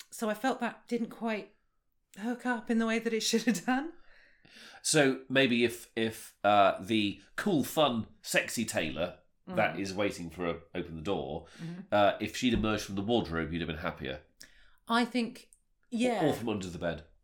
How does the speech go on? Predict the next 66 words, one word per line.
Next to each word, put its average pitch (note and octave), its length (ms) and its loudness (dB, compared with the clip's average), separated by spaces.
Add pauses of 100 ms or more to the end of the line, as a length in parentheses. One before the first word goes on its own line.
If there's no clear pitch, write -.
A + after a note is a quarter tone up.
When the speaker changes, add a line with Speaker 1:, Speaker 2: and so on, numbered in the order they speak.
(680)
Speaker 1:
Yes, G#3+ 340 2
if A#3+ 180 -2
Taylor C#4+ 320 0
was B3+ 120 -2
trying A#3+ 220 -4
to G#3+ 60 -4
keep C4 380 -2
things G#3+ 380 -4
out A3 280 -2
of F3+ 80 -12
the D3 60 -12
house, C#3+ 600 -14 (320)
the D#3 100 -8
sort D#3 220 -8
of, D#3+ 80 -14
'cause F3+ 80 -8
she F3+ 140 -8
thinks F3 420 -10
she's - 220 -6
safe G3 260 -2
in F#3 100 -6
the F3 60 -6
house, D#3+ 540 -8 (500)
keep G#3 220 -6
the E3+ 40 -12
ghosts, F#3 280 -4
the E3+ 60 -8
monsters E3+ 360 -6
out, C#3+ 340 -2
but E3+ 120 -6
actually D#3 260 -8
she's A#3+ 260 -2
already F3 200 -4
in D#3 80 -6
the D#3 80 -8
house, D#3 200 -10
she's D#3 220 -8
already D3 180 -6
the C#3+ 80 -12
monster, C#3 500 -12
is C3+ 160 -18
kind C3+ 240 -14
of, C3 80 -16 (220)
that's - 220 -8
how G#3 100 -8
it G3 80 -14
kind G#3 200 -6
of G#3 60 -6
should A#3 120 -4
have A#3+ 60 0
worked. C#4+ 220 0
Speaker 2:
Yeah, A#2+ 200 4
yeah, A2+ 100 4
yeah, A#2 100 2 (200)
yeah, A2 120 0 (280)
I F#2+ 80 0
agree. G2 380 0
Speaker 1:
Anyway, G#3+ 300 0
so C4+ 120 0
she C#4+ 120 2
opens C4 280 2
the A3+ 80 -8
door G#3+ 240 2
and G3+ 200 -4
it's A#3+ 120 -6
only B3+ 400 4